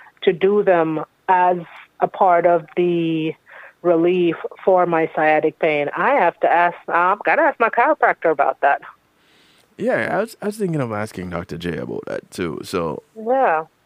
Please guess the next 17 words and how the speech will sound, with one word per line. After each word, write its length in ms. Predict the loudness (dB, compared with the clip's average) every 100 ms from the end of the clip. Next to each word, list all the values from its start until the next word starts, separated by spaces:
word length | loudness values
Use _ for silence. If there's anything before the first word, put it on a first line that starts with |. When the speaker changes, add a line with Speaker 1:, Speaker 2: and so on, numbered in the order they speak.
| _
Speaker 2:
yeah, 520 | -6 -4 -4 -6 -10 -4
I 100 | 0
don't 140 | 2
know 120 | 2
which 160 | 0 0
one 100 | -2
of 100 | -2
us 100 | -4
will 80 | -4
get 220 | -4 -4
to 120 | -4
her 200 | -2 -2
first, 400 | -4 -6 -6 -6
but, 260 | -6 -6 -10 -20 -20 -20 _ -10
um, 640 | -8 -8 -10 -12 -14 -12 -8
let's, 300 | -8 -8 -8
let's, 300 | -8 -8 -12